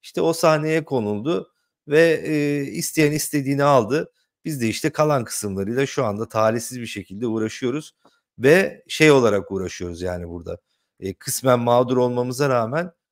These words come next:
sanki vahşi, işte zamanında, e, toprağı bol olsun Kazım Kanad'ın işte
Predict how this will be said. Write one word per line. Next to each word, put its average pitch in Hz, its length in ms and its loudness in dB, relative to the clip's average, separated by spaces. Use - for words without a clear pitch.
sanki 131 640 -4
vahşi, 117 520 0
işte - 320 -10
zamanında, 110 840 -2
e, 95 100 -6
toprağı 104 460 -2
bol 113 140 0
olsun 98 300 -2
Kazım 101 420 -2
Kanad'ın 98 540 -4
işte 92 380 -12